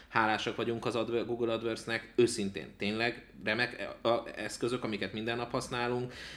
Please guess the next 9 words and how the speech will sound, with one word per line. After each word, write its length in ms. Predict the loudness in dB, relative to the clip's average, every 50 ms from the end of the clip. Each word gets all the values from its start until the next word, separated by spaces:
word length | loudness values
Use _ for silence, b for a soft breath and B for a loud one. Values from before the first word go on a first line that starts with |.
| B B
de 160 | 0 0 2
hát, 380 | 2 2 2 2 0 0 0 2
ö, 160 | 2 2 2
szűk 380 | 2 0 0 0 0 0 0 0
marokkal 560 | -2 0 0 0 -2 -4 -4 -2 0 0 0
mér, 320 | 0 0 2 0 0 -2 -4 -10 -12 -10
hiszen 300 | -8 -6 -4 -4 -2 -2
nagy 220 | 0 -2 -2 -2 -4
úr. 220 | -4 -6 -6